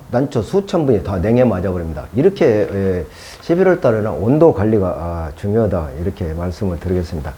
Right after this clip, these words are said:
저 아파트인지 아시죠? 아파트 베란다. 저는 아파트에서 약 삼십 년을 이렇게 아마추어로서, 예, 취미로 배양을 하는 사람입니다. 저 아마추어, 예, 저 아파트,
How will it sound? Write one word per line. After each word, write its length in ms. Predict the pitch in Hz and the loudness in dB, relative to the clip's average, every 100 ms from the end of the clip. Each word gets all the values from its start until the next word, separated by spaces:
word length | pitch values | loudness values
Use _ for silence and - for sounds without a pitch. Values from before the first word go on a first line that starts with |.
| - - | -16 -8
저 140 | - 139 | 0 2
아파트인지 580 | 107 180 160 - 117 | 2 2 0 0 0
아시죠? 540 | 87 95 110 101 127 87 | 0 -4 -4 -4 -4 -6
아파트 360 | 90 131 127 87 | -6 -4 -4 -4
베란다. 400 | 107 127 107 - - - - | -2 0 -2 -4 -14 -6 2
저는 180 | 196 | 4
아파트에서 640 | 170 185 185 180 135 120 110 | 6 6 4 6 6 4 2
약 120 | 107 | 0
삼십 300 | 147 170 196 | -4 -2 2
년을 760 | 185 156 110 113 95 95 92 90 | 2 2 2 -2 -2 -4 -4 -2
이렇게 400 | 104 - 95 95 - - | -2 -2 -4 -6 -8 -4
아마추어로서, 680 | 98 156 165 135 98 87 - - - - - | 0 0 2 2 0 -2 -10 -14 -20 -18 -10
예, 80 | 87 - | -10 0
취미로 460 | 196 208 156 73 - | 4 6 4 0 -2
배양을 380 | 127 135 113 110 | 2 2 2 0
하는 200 | 139 131 | -2 -2
사람입니다. 420 | 101 82 78 76 - - - | -4 -6 -8 -12 -18 -20 0
저 120 | 143 | 4
아마추어, 460 | 139 143 185 - - | 6 6 4 0 -2
예, 200 | 110 107 | 0 0
저 220 | 92 87 82 - - | 0 -4 -6 -12 -10
아파트, 500 | 110 - 170 147 | -4 0 2 2